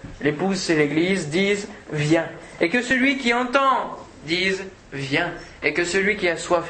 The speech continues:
vienne auprès de Dieu, que celui qui veut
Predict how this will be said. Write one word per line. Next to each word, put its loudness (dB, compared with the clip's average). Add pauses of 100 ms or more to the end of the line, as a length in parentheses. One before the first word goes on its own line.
vienne 0 (260)
auprès 2
de 2
Dieu, 2 (260)
que 2
celui 2
qui 0
veut 4